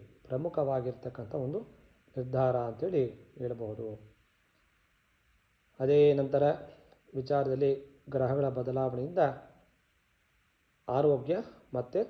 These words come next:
ಸುಧಾರಿಸಿಕೊಳ್ಳುತ್ತೆ ಅಂಥೇಳಿ ಹೇಳ್ಬೋದು. ಅದೇ ರೀತಿಯಲ್ಲಿ ದೇಹದಲ್ಲಿ ಒಂದು ಪಾಸಿಟಿವ್ ಎನರ್ಜಿ ಅಂತ ಏನು ಹೇಳ್ತೀವಿ ಅದು ಸಹ ಜಾಸ್ತಿಯಾಗಿ ಆರೋಗ್ಯಯುತ ಜೀವನವನ್ನು ಅವರು ಆನಂದಿಸಬಹುದು. ಅದೇ ರೀತಿಯಲ್ಲಿ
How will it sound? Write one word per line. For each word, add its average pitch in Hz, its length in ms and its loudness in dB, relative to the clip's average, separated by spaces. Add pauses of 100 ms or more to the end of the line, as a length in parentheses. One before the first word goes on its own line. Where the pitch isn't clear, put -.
(100)
ಸುಧಾರಿಸಿಕೊಳ್ಳುತ್ತೆ 123 920 -4
ಅಂಥೇಳಿ 123 320 -4 (280)
ಹೇಳ್ಬೋದು. 123 400 -6 (640)
ಅದೇ 139 200 0
ರೀತಿಯಲ್ಲಿ 123 520 -2 (500)
ದೇಹದಲ್ಲಿ 139 680 4
ಒಂದು 131 180 -4
ಪಾಸಿಟಿವ್ 131 500 -2
ಎನರ್ಜಿ 127 260 -4
ಅಂತ 120 160 -6
ಏನು 123 100 -4
ಹೇಳ್ತೀವಿ 156 340 -4 (500)
ಅದು 131 200 -4
ಸಹ 160 200 0 (200)
ಜಾಸ್ತಿಯಾಗಿ 131 640 -4 (960)
ಆರೋಗ್ಯಯುತ 151 720 6 (260)
ಜೀವನವನ್ನು 143 720 -2 (600)
ಅವರು 147 280 2 (340)
ಆನಂದಿಸಬಹುದು. 123 1000 -4 (840)
ಅದೇ 131 220 2
ರೀತಿಯಲ್ಲಿ 139 520 0